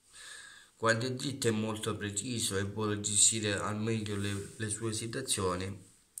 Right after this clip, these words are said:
ed è molto rigoroso, invece quando è capovolto è tutto all'incontrario. Poi con il quattro di quadri capovolto,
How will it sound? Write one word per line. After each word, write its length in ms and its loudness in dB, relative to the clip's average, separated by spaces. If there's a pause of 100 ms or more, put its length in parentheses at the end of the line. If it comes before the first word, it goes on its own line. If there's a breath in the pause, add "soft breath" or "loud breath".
(120)
ed 180 -2
è 40 2
molto 440 0
rigoroso, 640 -2
invece 500 -2
quando 260 -2
è 40 -2
capovolto 720 -2
è 100 -2
tutto 280 -4
all'incontrario. 880 -4 (2000 loud breath)
Poi 300 4
con 220 2
il 100 -4
quattro 520 2
di 200 -2
quadri 800 0 (220)
capovolto, 1200 -4